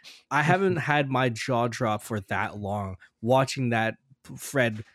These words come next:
Speaker 1: basically will his team to, and he was dead tired. I'm pretty sure he played the entire third quarter.
Speaker 2: He did. He
Speaker 1: And,
Speaker 2: did.
Speaker 1: and the, it, I don't know if you remember, but when, uh, Utah was basically in shock and awe, like, didn't know what the hell just happened to them.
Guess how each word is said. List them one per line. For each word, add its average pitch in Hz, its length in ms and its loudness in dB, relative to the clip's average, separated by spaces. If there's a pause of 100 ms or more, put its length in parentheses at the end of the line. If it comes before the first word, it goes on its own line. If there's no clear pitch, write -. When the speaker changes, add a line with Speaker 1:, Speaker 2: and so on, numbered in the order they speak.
(640)
Speaker 1:
basically 151 640 2
will 127 460 2
his 135 300 -2
team 120 580 -2 (420)
to, 139 340 0
and 165 140 4
he 254 120 -2
was 180 160 4
dead 139 340 0
tired. 139 160 2
I'm 139 80 4
pretty 185 320 0
sure - 280 0
he - 160 -4
played 135 300 -2
the 120 140 -4
entire 110 420 -2
third 101 280 -8
quarter. 110 440 -6 (100)
Speaker 2:
He 139 80 -2
did. 117 320 -2
He 147 60 2
Speaker 1:
And, 139 140 4
Speaker 2:
did. - 180 -2 (260)
Speaker 1:
and 139 280 0
the, 139 120 0 (200)
it, 156 260 -12 (380)
I 160 80 4
don't 196 140 2
know 190 160 4
if 156 80 -2
you 156 120 2
remember, 139 400 2
but 117 300 0 (540)
when, 135 640 2 (400)
uh, 117 360 -2
Utah 151 440 2
was 120 180 0
basically 127 540 -2
in 113 340 -2
shock - 340 0
and 110 80 0
awe, 127 160 4
like, 101 240 -2
didn't 123 200 0
know 120 80 0
what 110 140 -4
the 104 60 -6
hell 123 120 -2
just 107 160 -6
happened 123 280 -4
to 104 60 -8
them. 127 260 2